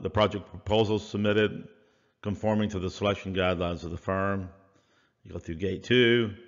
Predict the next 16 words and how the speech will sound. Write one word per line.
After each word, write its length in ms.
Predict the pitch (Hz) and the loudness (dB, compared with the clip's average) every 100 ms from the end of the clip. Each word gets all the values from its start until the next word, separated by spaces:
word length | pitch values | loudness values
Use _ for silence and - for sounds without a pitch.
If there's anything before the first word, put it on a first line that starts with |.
| _ _ _ _ - | _ _ _ _ -4
then 100 | 110 | 0
you 60 | |
get 120 | 117 | 4
up 100 | 120 | 4
to 80 | 104 | 2
phase, 440 | - 110 107 - - - - - | 0 2 2 -2 -12 -20 -20 -8
phase 260 | - 101 98 | 0 0 0
three, 300 | - 120 113 | 0 2 4
which 180 | 98 95 | 2 -4
is 180 | 85 - - | -10 -14 -20
the 220 | 123 - - | -18 -16 -16
screening 460 | - 113 110 104 | -4 0 0 0
and 80 | 98 | -4
selection 520 | - 98 104 104 107 | -4 0 0 -2 -6
process, 640 | 101 113 107 113 113 - - _ _ _ _ _ _ _ _ - | -2 -2 -2 -2 -2 -4 -16 _ _ _ _ _ _ _ _ -8
uh, 280 | 90 90 | -4 -4